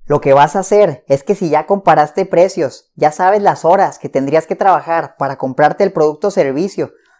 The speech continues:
ya sabes el dinero que estás sacrificando para tu jubilación y consideras que la compra sí te va a hacer más feliz, entonces lo que vas a hacer es esperar.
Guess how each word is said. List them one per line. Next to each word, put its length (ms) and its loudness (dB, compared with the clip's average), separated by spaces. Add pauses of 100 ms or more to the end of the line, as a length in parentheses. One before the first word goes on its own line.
ya 160 -2
sabes 300 -2
el 160 -2
dinero 420 -4
que 80 -4
estás 240 -2
sacrificando 800 -4
para 240 -4
tu 80 -4
jubilación 720 -4 (340)
y 120 -10
consideras 520 0
que 120 -2
la 140 -2
compra 380 0
sí 160 -10
te 140 2
va 60 4
a 40 2
hacer 180 -2
más 200 -4
feliz, 480 -6 (340)
entonces 440 -4
lo 80 0
que 100 -2
vas 160 2
a 60 -6
hacer 420 -4 (340)
es 200 -6
esperar. 540 -4